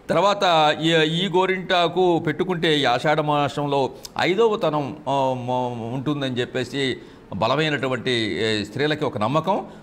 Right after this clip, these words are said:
ఆ, ఐదు, ఆ, ఐదవ తనము, తర్వాత ముత్తైదుతనము, బా-, భర్త చక్క చల్లగా ఉంటాడనేటువంటి,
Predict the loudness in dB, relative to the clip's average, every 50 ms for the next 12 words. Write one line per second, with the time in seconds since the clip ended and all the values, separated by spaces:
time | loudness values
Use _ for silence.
0 | -16 -10 -6 -2 0 0 0 0 0 0 0 0 2 0 2 2 2 2 2 2
1 | 2 2 2 2 2 0 2 2 0 0 0 0 -2 -2 -2 -2 -2 -4 -2 0
2 | 0 2 2 0 0 -2 -2 -2 -2 -2 0 0 0 -2 -2 -2 -2 -2 0 -2
3 | -2 0 0 2 2 2 2 2 0 -2 -2 -2 -4 -4 -4 -8 -6 -6 -6 -6
4 | -6 -6 -4 -2 -2 0 2 2 0 0 -2 -2 -2 -2 0 -2 -2 -4 -4 -4
5 | -4 -4 -4 -4 -2 -2 -2 -4